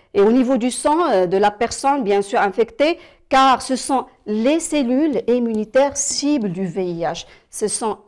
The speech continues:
les lymphocytes T quatre qui sont les cellules hôtes, les cellules cibles du lymphocy-, du V I H. C'est pour cette raison qu'on a vu entre le dix-huitième et le quatre-vingt-sixième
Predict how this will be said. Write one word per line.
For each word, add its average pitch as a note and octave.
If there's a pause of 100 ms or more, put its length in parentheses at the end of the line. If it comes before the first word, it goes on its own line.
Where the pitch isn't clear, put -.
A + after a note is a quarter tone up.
(180)
les A#3
lymphocytes C#4+
T C#4
quatre C#4+
qui A3
sont A3 (280)
les F#3+
cellules A#3
hôtes, C#4+ (240)
les F#3+
cellules A3
cibles C#4+
du G#3
lymphocy-, A3
du G3+
V B3
I A3+
H. G3 (260)
C'est G#3
pour A3+
cette C#4+
raison B3 (260)
qu'on A#3+
a B3
vu C4 (160)
entre C4+
le A3+ (500)
dix-huitième A#3+ (220)
et G3+
le F#3
quatre-vingt-sixième G#3